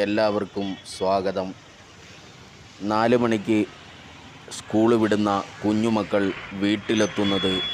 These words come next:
ഏഴ് മണിക്ക്. ജോലി കഴിഞ്ഞ് ഏറെ മുഷിഞ്ഞു വരുന്നവരും വീട്ടിലെത്തുന്നത്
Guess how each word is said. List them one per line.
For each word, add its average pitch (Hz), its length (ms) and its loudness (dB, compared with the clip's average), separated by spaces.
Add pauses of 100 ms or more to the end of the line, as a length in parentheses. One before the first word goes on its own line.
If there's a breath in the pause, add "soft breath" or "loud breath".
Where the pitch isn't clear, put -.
(180)
ഏഴ് 101 240 2
മണിക്ക്. 98 360 -2 (1300)
ജോലി 113 360 4
കഴിഞ്ഞ് 110 360 4 (480)
ഏറെ 110 260 4 (280)
മുഷിഞ്ഞു 113 440 2
വരുന്നവരും 101 500 4 (380)
വീട്ടിലെത്തുന്നത് 101 840 0